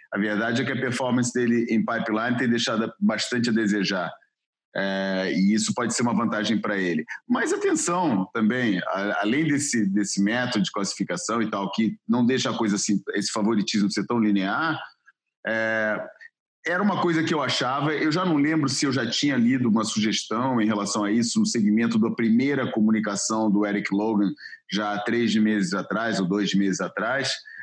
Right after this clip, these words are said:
é, que se falou sobre isso, não lembro se fui eu que imaginei isso, se alguém mencionou, mas que eu achei interessante na entrevista do Francisco Spínola,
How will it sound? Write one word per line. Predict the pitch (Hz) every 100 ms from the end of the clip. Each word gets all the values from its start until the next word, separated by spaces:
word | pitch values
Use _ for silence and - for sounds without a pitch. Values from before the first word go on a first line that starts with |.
| - - -
é, | 110 110 110 107 104 101
que | 104
se | 90 - -
falou | 101 107 113
sobre | 117 90 107
isso, | 143 143 117
não | 110
lembro | 117 107
se | - - - -
fui | 104
eu | 117 120
que | - 110 107 107
imaginei | 117 117 110 120 117
isso, | 127 131 117
se | 117
alguém | 107 117 117
mencionou, | 110 107 101 101 143 175 - - -
mas | 135 151 -
que | 170
eu | 175
achei | 151 165
interessante | 151 151 139 147 131
na | 135
entrevista | 123 117 117 110 117 117
do | 110
Francisco | - 101 101 -
Spínola, | - - 156 175 110